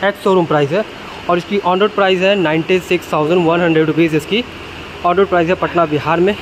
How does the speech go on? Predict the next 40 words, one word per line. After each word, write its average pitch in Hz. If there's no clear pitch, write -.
तो 160
अगर 165
आप 165
इस 165
बाइक 160
को 180
लेना 170
चाहते 175
हैं 185
तो 165
आप 156
लोग 170
यहाँ 170
आ 175
सकते 180
हैं, 190
पाटलिपुत्रा 156
हीरो 160
के 160
नाम 156
से 156
शोरूम 170
है। 190
बाकी 147
फुल 160
एड्रेस 156
आपको 160
डिस्क्रिप्शन 151
में 160
देखने 156
के 151
लिए 156
मिल 156
जाएगा, 156
कॉन्टैक्ट 151
नंबर 151
भी 147
दिया 151
गया 143
है, 170